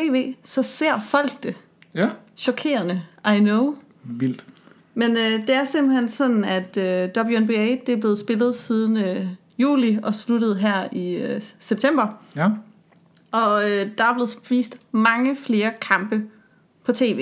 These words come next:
Speaker 1: i år. E S P N valgte at vise syvogtredive kampe på deres kanaler i år, hvilket er tre gange så mange, som de normalt viser.
Speaker 2: Ja.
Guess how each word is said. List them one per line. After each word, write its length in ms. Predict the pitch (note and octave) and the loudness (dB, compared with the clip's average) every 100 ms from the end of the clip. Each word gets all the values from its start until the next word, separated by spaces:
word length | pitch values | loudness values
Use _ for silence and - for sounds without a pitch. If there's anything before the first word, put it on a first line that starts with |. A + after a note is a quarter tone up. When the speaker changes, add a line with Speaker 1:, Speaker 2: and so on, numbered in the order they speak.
| - - | -6 -6
Speaker 1:
i 140 | G3+ G3 | 0 0
år. 260 | - - - _ _ | -2 -10 -20 _ _
E 200 | A3 B3+ | 0 2
S 100 | C4 | 0
P 80 | - B3 A#3 | 0 2 2
N 200 | C4+ C#4 - - - | 0 -2 -12 -16 -2
valgte 320 | G#3 G#3+ B3 | 0 2 0
at 120 | G#3+ | 2
vise 380 | A3 A#3 A#3 - | 2 0 -4 -12
syvogtredive 680 | - F4 D#4+ A3 G#3+ G3+ G#3+ | -2 2 2 0 0 0 2
kampe 300 | G#3+ G3 A3+ | 2 2 2
på 80 | G#3+ | 0
deres 180 | F#3 F#3 | 0 -2
kanaler 420 | G#3+ G#3+ F#3+ F3+ | -2 0 2 2
i 60 | |
år, 180 | F#3+ F#3 - - _ | 2 -2 -10 -20 _
hvilket 440 | G3+ G#3+ B3+ A#3+ F#3+ | 0 2 2 2 0
er 40 | G3 | -4
tre 340 | - C4+ C4+ | -4 0 0
gange 280 | G#3 E3 F#3 | 0 -2 -2
så 100 | G#3+ | 0
mange, 360 | G3 D#3+ E3 G3+ | 0 0 -2 -2
som 160 | - A3 | 0 2
de 100 | A#3 | 4
normalt 360 | C#4 D#4 B3 | 4 4 2
viser. 280 | F#3 - - - _ - | 0 -2 -4 -6 _ -2
Speaker 2:
Ja. 140 | D#3 | 0